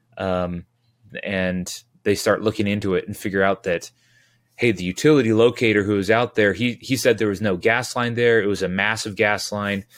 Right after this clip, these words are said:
Six people were killed, ten million dollars and fifty million dollars in damages. Um, uh, then, uh, they might start saying, like, "Why is there somebody out here doing utility locating who's not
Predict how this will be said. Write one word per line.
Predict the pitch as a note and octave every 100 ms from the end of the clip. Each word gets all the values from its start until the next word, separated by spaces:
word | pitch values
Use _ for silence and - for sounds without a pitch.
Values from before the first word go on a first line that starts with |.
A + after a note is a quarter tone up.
| - _
Six | - D3+ C#3
people | - A#2 A2
were | G#2
killed, | G2+ G#2 G2 G2 G2 - _ _
ten | - C3+
million | B2 A#2 G#2+
dollars | G#2 G2+ G2+ G2
and | F#2 F2+
fifty | C3+ -
million | A2 G#2+ G2+
dollars | G2+ G#2 G2
in | F#2
damages. | F2 F#2+ G2 F2+ F#2+ F#2 - - _ _ _ _
Um, | G2 F#2+ F2+ E2+ F2 _ _ _ _ _ _ _ _ _ - G2+
uh, | F#2+ F#2 F2+
then, | F2 G2 F#2+ F#2 F2+
uh, | F2+ F2 E2+ D#2+
they | G2+ F#2+
might | F2+ F2 -
start | - G2+ F2+
saying, | - G2 F#2+
like, | F2 E2+ - -
"Why | A2+ G3
is | B3+ A3+
there | D#3
somebody | - B2 A#2+ G#2
out | - G#2+ -
here | G2+ F#2 F2+ F#2 _ _
doing | A2+ G#2+
utility | G2+ - E3+ G2+
locating | F#2+ F#2 F#2 F#2 F#2
who's | F#2 F#2 - - _ _ _ _
not | G2+ G#2+ -